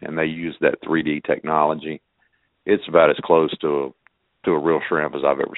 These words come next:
seen. It is absolutely just beautiful, and I can't wait to throw that thing in the water. But I was curious how, how much, I was curious how much those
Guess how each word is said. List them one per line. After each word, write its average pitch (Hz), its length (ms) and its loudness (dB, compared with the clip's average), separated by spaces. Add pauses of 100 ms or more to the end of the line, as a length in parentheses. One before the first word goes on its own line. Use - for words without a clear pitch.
(100)
seen. 71 220 -8
It 78 120 -4
is 69 160 -4
absolutely 69 840 -4 (340)
just 69 260 -8
beautiful, 78 540 -6 (200)
and 73 140 -6
I 76 80 -6
can't - 260 -4
wait 78 200 4
to - 120 -20
throw 80 220 4
that - 100 0
thing 73 140 -2
in 73 80 -8
the 71 60 -4
water. 73 340 4 (720)
But 92 220 2
I 92 100 8
was 82 160 4
curious 90 320 4
how, 78 140 6 (200)
how 113 120 4
much, - 280 2 (140)
I - 540 -6
was 101 240 6
curious 113 260 8
how 120 80 8
much 110 220 6
those 104 160 2